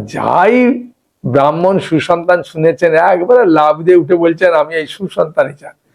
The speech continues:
তখন ব্রাহ্মণই বলছেন, "শোনো, বসো, বসো,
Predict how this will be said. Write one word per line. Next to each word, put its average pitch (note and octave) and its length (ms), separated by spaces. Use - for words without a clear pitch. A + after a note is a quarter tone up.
তখন E3+ 160
ব্রাহ্মণই C3+ 400
বলছেন, F3+ 400
"শোনো, E3+ 380
বসো, F3 380
বসো, C#3 320